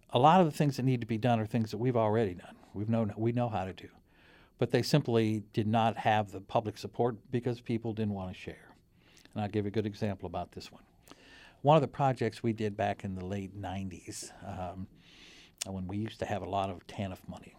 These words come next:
temporary assistance for needy, needy families. Caseloads were going down.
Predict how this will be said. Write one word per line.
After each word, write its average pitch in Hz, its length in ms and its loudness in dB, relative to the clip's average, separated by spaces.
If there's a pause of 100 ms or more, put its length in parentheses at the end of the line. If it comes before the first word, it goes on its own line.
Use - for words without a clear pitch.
temporary 92 340 -8
assistance 95 400 -10
for - 120 -14
needy, 90 260 -10 (200)
needy 90 220 -8
families. 98 580 -6
Caseloads 110 440 -2
were 95 80 -14
going 95 260 -6
down. 90 400 -8